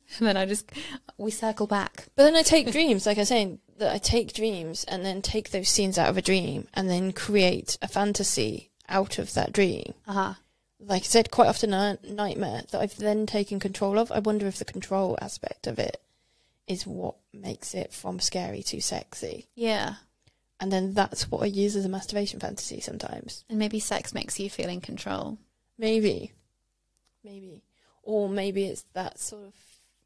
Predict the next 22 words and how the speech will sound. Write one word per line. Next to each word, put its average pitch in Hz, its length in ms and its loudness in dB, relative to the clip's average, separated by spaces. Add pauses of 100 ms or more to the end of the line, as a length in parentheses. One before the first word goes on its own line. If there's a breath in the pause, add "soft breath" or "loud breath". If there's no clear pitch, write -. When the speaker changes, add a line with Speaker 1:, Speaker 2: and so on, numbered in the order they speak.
(360)
Speaker 2:
feeling 190 640 -8
of - 160 -20
being 196 200 -6
out 190 180 -6
of - 120 -18
control - 680 -6 (1300)
that - 600 -8 (580)
originally 190 540 -6 (280)
that - 140 -6
I 190 120 -2
like. 185 340 -6
Speaker 1:
Oh, 214 240 -2
okay, 233 320 -2
yeah. 214 260 -2 (500)
Yeah, 214 220 -10
Speaker 2:
I 202 40 -8
Speaker 1:
it 202 60 -8
Speaker 2:
don't 165 120 -4
Speaker 1:
could 170 60 -4
be 175 60 -4
Speaker 2:
know. 202 60 -8
Speaker 1:
that. 208 240 -8